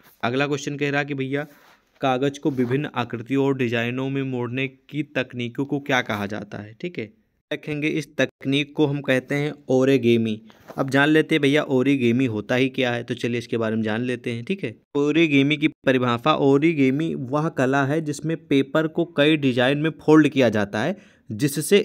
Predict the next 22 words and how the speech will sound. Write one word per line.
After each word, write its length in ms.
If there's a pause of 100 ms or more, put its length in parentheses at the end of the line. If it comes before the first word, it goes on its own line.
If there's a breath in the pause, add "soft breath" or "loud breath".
(120)
एक, 280
मान 240
लीजिए 220
कोई 340
शेप्स 760
है 200
या 80
फिर 160
कोई 180 (120)
आकृति 520
है, 160 (100)
ठीक 160
है, 140
बनती 420
है, 140 (320 loud breath)
पेपर 260 (120)
फोल्ड 380
कर, 200
अ, 720 (120)
तरह 220
तरह 240
की 160